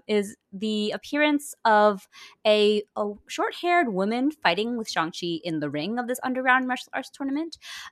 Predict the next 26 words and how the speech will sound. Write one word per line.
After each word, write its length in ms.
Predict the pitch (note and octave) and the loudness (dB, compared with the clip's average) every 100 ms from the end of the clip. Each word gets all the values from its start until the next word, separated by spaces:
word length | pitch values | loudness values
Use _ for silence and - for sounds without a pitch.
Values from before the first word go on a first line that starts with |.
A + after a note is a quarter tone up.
| - | 2
uh, 180 | G3 F#3+ | 2 2
who 100 | F#3+ | -2
appears 420 | G3+ - F#4+ G#4+ - | -6 -4 -2 -2 -2
to 100 | A3 | -6
be 260 | A3+ G#3+ - - _ _ | -4 -6 -10 -20 _ _
Xia 460 | - - C4+ D#4+ C4+ | -4 0 2 2 2
Ling, 260 | D#3+ A3 | 0 -2
played 260 | C#4 G#3+ F#3+ | -4 -4 0
by 360 | F3+ E3+ E3+ - | 4 6 4 0
Meng'er 340 | F#3+ F#3+ F3+ F3 | -4 0 0 0
Zhang, 340 | D#3 D3 G3 A3+ - - - | 0 0 -2 -10 -18 -20 -2
uh, 200 | F3 - - | 2 2 -2
who, 140 | A#3+ A#3 | -6 -6
according 380 | A3+ D4 D#4+ D#4 - | -4 0 0 0 -2
to 240 | A#3 G3+ _ - | -6 -6 _ -2
more 200 | A3+ A3 | 0 0
leaked 300 | A3+ - - | -2 -6 -4
plot 220 | D3+ - | -4 -4
details, 560 | E3+ - E3+ D3 D#3 - | -12 -4 -2 -2 -4 -4
is 240 | F3+ E3 - _ | -4 -4 -10 _
Shang-Chi's 480 | - G#3 G3+ - G3+ - | -4 -4 -4 -10 -12 -14
estranged 500 | - - A#3+ C4 - | -8 -4 -2 -2 -4
sister 440 | A#3 - D3+ - | -6 -4 -6 -6
and 160 | - D#3+ | -6 -6
Wenwu's 340 | E3+ E3+ D3 | -4 -4 -6
daughter. 360 | - - - | -6 -6 -6